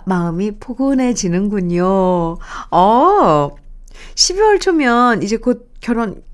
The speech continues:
기념일이시겠네요. 네, 지금인데요. 바로 십이월 초. 정말 축하드리고요. 이번 기념일에도 두 분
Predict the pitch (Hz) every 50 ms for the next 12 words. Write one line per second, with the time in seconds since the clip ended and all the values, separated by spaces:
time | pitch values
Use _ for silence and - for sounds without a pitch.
0 | - - - - - 269 269 269 269 269 269 262 269 269 254 247 233 226 226 220
1 | 220 208 196 220 220 208 - 220 190 208 202 190 185 175 - - - - - -
2 | 196 190 185 185 190 208 254 349 392 392 - - 233 226 208 196 - - 233 208
3 | 233 220 208 190 175 175 180 190 220 294 320 - 254 208 202 226 247 240 - -
4 | - 247 220 214 - - 277 269 311 370 392 - - - - - - - - -
5 | - - - - - - - - 220 208 208 214 208 - - - - 277 240 240
6 | 196 214 202 196 233 262 294 277 196 - - - - - - - - 214 214 233
7 | 220 233 262 311 339 - - - 214 214 208 208 196 185 170 175 180 180 240 254
8 | 208 165 - 208 185 190 180 160